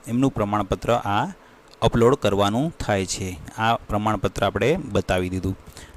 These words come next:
આપણે ઓનલાઈન જઈએ અને ત્યાં જઈને આપણે ફોર્મ કઈ રીતે, અ, જ્યાં સુધી આપણે સર્ટિફિકેટ અપલોડ કરવાની પ્રોસેસ છે ત્યાં સુધી બતાવીશું.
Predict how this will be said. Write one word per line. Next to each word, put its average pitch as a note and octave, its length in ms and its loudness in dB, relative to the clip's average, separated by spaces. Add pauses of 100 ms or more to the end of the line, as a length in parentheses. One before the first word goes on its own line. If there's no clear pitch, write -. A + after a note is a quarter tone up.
(160)
આપણે A#2 300 0
ઓનલાઈન A2+ 380 0
જઈએ A2 300 -2
અને A2 240 -6
ત્યાં B2+ 320 -4
જઈને G2+ 280 -4
આપણે G2 260 -6
ફોર્મ A2 420 -8
કઈ A2+ 220 -4
રીતે, A#2 340 -6
અ, C#3+ 40 -8 (1080)
જ્યાં B2 220 0
સુધી A#2 300 -2
આપણે A2+ 480 -2
સર્ટિફિકેટ A#2 540 -6
અપલોડ C3 300 2
કરવાની B2 380 -2
પ્રોસેસ - 440 -8
છે - 100 -18
ત્યાં A2 120 -6
સુધી A2 160 -6
બતાવીશું. B2+ 640 -4